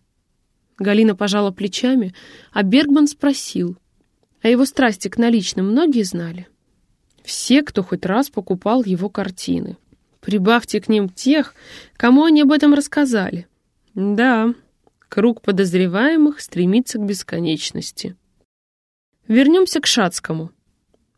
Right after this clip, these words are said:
Говорят, Натан Давыдович завещал ему свои работы. «Чушь!» фыркнула Галина. «Это вам кто сказал? Аллилуев?» Его наивность умиляет. «Чтобы Натан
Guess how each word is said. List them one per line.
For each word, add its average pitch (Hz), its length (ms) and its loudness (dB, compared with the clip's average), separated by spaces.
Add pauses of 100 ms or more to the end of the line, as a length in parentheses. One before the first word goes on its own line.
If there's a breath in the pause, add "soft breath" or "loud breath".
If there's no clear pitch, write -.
Говорят, 240 420 2
Натан 302 300 2
Давыдович 285 500 4
завещал 247 520 2
ему 277 180 6
свои 254 300 2
работы. 185 580 0 (580)
«Чушь!» - 640 2 (380 soft breath)
фыркнула 180 540 -2
Галина. 170 500 -2 (380)
«Это 202 240 2
вам 214 160 2
кто 214 240 0
сказал? 165 540 -6 (220)
Аллилуев?» 226 840 4 (520)
Его 202 400 2
наивность 185 680 2
умиляет. 170 640 -2 (540 loud breath)
«Чтобы 202 360 0
Натан 202 600 0